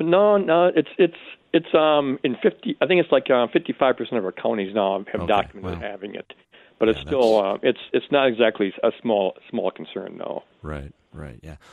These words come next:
Speaker 2: Well, Pat, thanks so much for spending
Speaker 1: You bet.
Speaker 2: a segment with me here. I wish we had more time. Folks can read you at Outdoor News, uh, Wisconsin Outdoor News. You have a website you wanna mention also?
Speaker 1: Yeah, sure, patrick durkin outdoors dot com. Everything I write, basically, for the newspaper is, is on there, so.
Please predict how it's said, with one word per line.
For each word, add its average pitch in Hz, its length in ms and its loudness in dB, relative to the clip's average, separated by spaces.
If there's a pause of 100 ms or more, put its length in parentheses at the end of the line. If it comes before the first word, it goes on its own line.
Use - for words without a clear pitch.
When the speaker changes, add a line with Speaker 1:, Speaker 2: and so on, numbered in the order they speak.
(160)
Speaker 2:
Well, 139 100 -6
Pat, 139 260 -4
thanks 156 180 0
so 123 120 0
much 113 240 0
for 87 260 -6
spending 95 400 -6
Speaker 1:
You 90 100 -4
bet. 139 160 -4
Speaker 2:
a - 40 -10
segment 104 400 -6
with 95 120 -12
me 98 140 -6
here. 95 160 -6
I 73 60 -6
wish 90 220 -10
we 85 120 -10
had 80 160 -8
more 87 220 -8
time. 92 340 -8
Folks - 260 -12
can 80 200 -10
read 90 180 -10
you 90 180 -6
at 80 80 -8
Outdoor 92 380 -8
News, 117 320 -6 (380)
uh, 80 180 -14
Wisconsin 110 540 -6
Outdoor 113 260 -4
News. 127 160 -4
You 107 80 -2
have 110 80 -2
a 104 60 -2
website 127 360 -2
you 139 80 -6
wanna 135 140 -2
mention 139 300 -6
also? 156 280 -10 (480)
Speaker 1:
Yeah, 170 180 -2 (280)
sure, 170 140 4
patrick - 420 -2
durkin 123 320 -2
outdoors 117 480 0
dot 117 240 0
com. 95 360 -2
Everything 113 340 -4
I 101 60 0
write, 104 420 0 (100)
basically, 98 400 -6
for - 140 -6
the 98 60 -10
newspaper 95 580 -8
is, 92 80 -14 (140)
is 98 160 -10
on 87 180 -6
there, 92 240 -14 (100)
so. - 220 -14